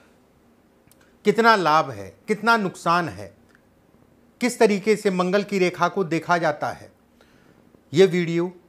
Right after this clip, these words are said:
आपके लिए बेहद महत्वपूर्ण है, पूरा देखना। और इसको अगर आपने देख लिया तो मंगल से संबंधित तुरंत आप फलित कर देंगे, तुरंत अपने हाथ में देख लेंगे, "अरे मंगल तो मेरा, ये तो मुझे ये देगा या ये नुकसान कराएगा या फ़ायदा देगा",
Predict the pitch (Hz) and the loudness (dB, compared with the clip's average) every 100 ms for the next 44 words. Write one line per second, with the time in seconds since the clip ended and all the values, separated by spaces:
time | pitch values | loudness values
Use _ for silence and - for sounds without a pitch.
0 | _ 135 139 139 147 143 110 139 139 170 | _ 0 0 0 -4 -4 -4 -4 -4 -6
1 | 175 117 113 120 - 139 143 117 - 160 | -8 -10 -12 -12 -10 -10 -8 -12 -12 -6
2 | 180 143 107 101 107 - _ _ _ _ | -4 -4 -6 -16 -20 -20 _ _ _ _
3 | _ _ _ 160 156 202 185 185 175 175 | _ _ _ -6 -4 0 0 2 0 0
4 | 165 143 175 143 110 120 - - _ - | -4 -4 -4 -6 -8 -8 -8 -20 _ -4
5 | 180 156 160 196 196 190 180 170 135 123 | -2 -2 -2 -2 -2 -6 -8 -8 -10 -8
6 | 131 196 - 240 240 208 170 - 156 147 | -8 -8 -4 -2 0 0 0 -2 -6 -6
7 | 135 101 95 90 85 _ _ _ _ _ | -8 -8 -10 -16 -18 _ _ _ _ _
8 | _ _ _ _ - 196 220 214 202 170 | _ _ _ _ 0 2 2 0 -2 -2
9 | 156 175 180 160 127 127 151 208 180 139 | -2 -2 -4 -6 -6 -4 -2 -2 -4 -6
10 | 147 143 131 131 - _ _ _ _ - | -8 -8 -8 -8 -10 _ _ _ _ -6
11 | 135 147 139 139 135 131 131 113 117 117 | -4 -2 -4 -4 -4 -4 -6 -8 -8 -4
12 | 120 127 127 120 123 117 - 120 117 113 | -4 -4 -6 -6 -8 -8 -10 -10 -8 -8
13 | 110 107 113 107 123 120 117 113 127 110 | -8 -8 -10 -10 -10 -10 -10 -8 -10 -10
14 | 101 | -10